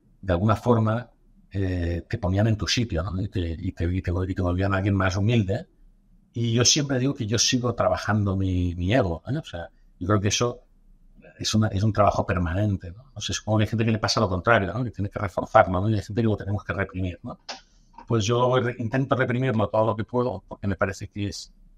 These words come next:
es la única forma de servir, ¿eh? De, de, de, de,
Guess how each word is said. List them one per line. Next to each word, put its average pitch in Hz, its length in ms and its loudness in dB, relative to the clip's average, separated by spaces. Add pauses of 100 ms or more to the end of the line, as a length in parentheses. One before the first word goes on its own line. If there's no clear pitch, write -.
(180)
es 98 280 -6
la 98 80 2
única 110 240 2
forma 110 240 0
de 98 60 0
servir, 95 440 -2 (200)
¿eh? 110 160 -20
De, 90 240 -20
de, 87 180 -20
de, 85 200 -20
de, - 140 -20